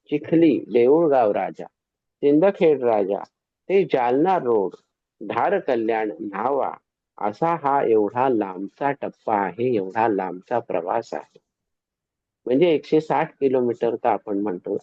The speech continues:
अलीकडे काही वाटणारही नाही वाहनातनं जाताना एकशे साठ किलोमीटर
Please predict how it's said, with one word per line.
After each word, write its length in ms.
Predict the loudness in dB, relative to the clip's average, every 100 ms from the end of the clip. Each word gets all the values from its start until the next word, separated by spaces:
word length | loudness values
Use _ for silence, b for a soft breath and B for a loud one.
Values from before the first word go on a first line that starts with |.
| -4
अलीकडे 500 | -2 0 0 0 0
काही 180 | 2 2
वाटणारही 640 | 2 -2 -4 -2 0 0
नाही 220 | 0 -2 -4
वाहनातनं 640 | -4 -2 0 0 -2 -4 -2
जाताना 440 | -2 -2 -4 -2
एकशे 300 | -4 -6 -8
साठ 280 | -4 -4 -4
किलोमीटर 580 | -12 -12 -12 -14 -14